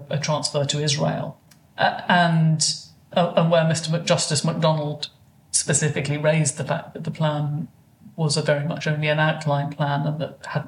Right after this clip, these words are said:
it hadn't been fleshed out. Uh, one of the other things that was, uh, significant in the, in the Rakib case was that although he said they were not determinative, Mister Justice MacDonald took into account the fact that Tafida had already developed her own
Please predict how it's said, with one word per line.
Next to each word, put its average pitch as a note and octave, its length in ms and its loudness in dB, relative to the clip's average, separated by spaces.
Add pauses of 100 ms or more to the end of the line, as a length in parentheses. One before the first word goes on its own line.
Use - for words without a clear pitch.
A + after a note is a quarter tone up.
it E3 140 -6
hadn't D#3+ 260 -2
been C#3+ 220 -4
fleshed - 400 -4
out. D3 280 -4 (960)
Uh, E3 220 4
one G#3+ 180 8
of G3+ 80 6
the F#3+ 120 6
other G3 180 4
things D3 320 -2
that - 160 -4
was, F3 300 -2 (320)
uh, - 80 -12 (600)
significant D#3+ 640 0
in D#3 100 0
the, D#3 240 -2
in D#3+ 100 4
the D#3 60 2
Rakib D#3+ 520 -2
case C#3+ 420 -2
was D#3+ 240 -2
that - 340 -2 (260)
although E3 260 4
he E3 140 0
said D#3+ 220 0
they D#3+ 80 -2
were D3+ 120 -2
not D#3 200 -2
determinative, D#3+ 800 0
Mister D#3 220 -6
Justice - 360 -4
MacDonald D3 380 -2
took - 180 -4
into D3+ 280 -2
account D3+ 440 0
the D3 80 -6
fact - 240 -6
that D3 140 -10
Tafida - 440 -2
had D3+ 280 -2 (120)
already D#3+ 400 2
developed D3 500 -2
her D3+ 220 2
own D3+ 380 0